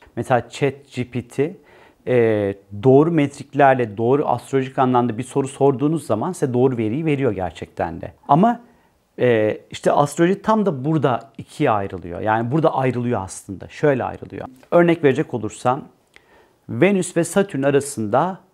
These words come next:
e, diyelim ki burada beş kişi var. Ve beşimizin doğum haritasında da Venüs ve Satürn arasında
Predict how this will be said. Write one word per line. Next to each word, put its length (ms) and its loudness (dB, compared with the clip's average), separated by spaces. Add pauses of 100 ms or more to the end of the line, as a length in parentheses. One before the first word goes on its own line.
(300)
e, 960 0 (140)
diyelim 260 6
ki 140 -8
burada 280 4
beş 220 0
kişi 260 -10
var. 400 -6 (580)
Ve 160 0
beşimizin 520 0
doğum 200 4
haritasında 500 -4
da 200 0
Venüs 300 0
ve 60 -4
Satürn 340 -4
arasında 580 -2